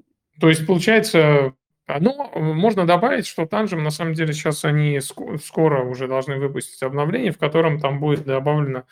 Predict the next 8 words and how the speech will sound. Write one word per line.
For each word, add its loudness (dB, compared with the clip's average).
резервная 2
копия, -4
да, -2
пип -4
тридцать -10
девять. -18
Вот. -6
Ну, 4